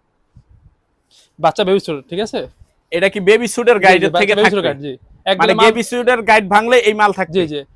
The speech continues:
Speaker 1: এক বেলে মাল থাকে প্রায় চারশো থেকে সাড়ে চারশো পিসের মতো।
Speaker 2: চারশো থেকে সাড়ে চারশো।
Speaker 1: সাড়ে চারশো পিসের
Speaker 2: কয়টা
Speaker 1: মতো।
Speaker 2: রাষ্ট্রের মাল থাকে এটা?
Speaker 1: এটা আপনার দুই রাষ্ট্রের মাল।
Speaker 2: দুই
Speaker 1: চায়না
Speaker 2: রাষ্ট্র-
Speaker 1: আর তাইওয়ান।
Speaker 2: চায়না আর
Speaker 1: তাইওয়ানের
Speaker 2: তাইওয়ান
Speaker 1: মাল
Speaker 2: আলাদা,
Speaker 1: আপনার,
Speaker 2: চায়নাও
Speaker 1: জি।
Speaker 2: আলাদা। আচ্ছা।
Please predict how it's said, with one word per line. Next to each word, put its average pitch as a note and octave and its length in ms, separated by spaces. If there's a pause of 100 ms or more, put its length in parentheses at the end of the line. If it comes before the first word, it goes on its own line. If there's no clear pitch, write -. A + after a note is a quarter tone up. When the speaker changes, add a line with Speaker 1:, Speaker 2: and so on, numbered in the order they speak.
Speaker 1:
এক F#3 160
বেলে G#3+ 120
মাল G#3+ 160
থাকে G#3+ 140
প্রায় G#3+ 140
চারশো G3 300
থেকে A3 140
সাড়ে G#3 140
চারশো F#3 200
পিসের E3 160
মতো। C#3 300
Speaker 2:
চারশো F#3 380
থেকে A3 200
সাড়ে G3+ 200
চারশো। G3 120
Speaker 1:
সাড়ে F#3+ 100
চারশো F3+ 60
পিসের D#3 140
Speaker 2:
কয়টা G3+ 220
Speaker 1:
মতো। G#3+ 80
Speaker 2:
রাষ্ট্রের G#3+ 260
মাল G3+ 160
থাকে G3+ 220
এটা? G3+ 200 (100)
Speaker 1:
এটা G3+ 180
আপনার G#3+ 240
দুই G#3 120
রাষ্ট্রের A3+ 300
মাল। C#3+ 120
Speaker 2:
দুই - 580
Speaker 1:
চায়না G3+ 220
Speaker 2:
রাষ্ট্র- B3 220
Speaker 1:
আর G3 120
তাইওয়ান। D#3+ 340 (260)
Speaker 2:
চায়না G3 380
আর D#3+ 400
Speaker 1:
তাইওয়ানের E3+ 340
Speaker 2:
তাইওয়ান G#3+ 320
Speaker 1:
মাল G#3 80
Speaker 2:
আলাদা, G#3 120
Speaker 1:
আপনার, B3 200
Speaker 2:
চায়নাও G3+ 300
Speaker 1:
জি। F3+ 60
Speaker 2:
আলাদা। A#2+ 320 (580)
আচ্ছা। B2 340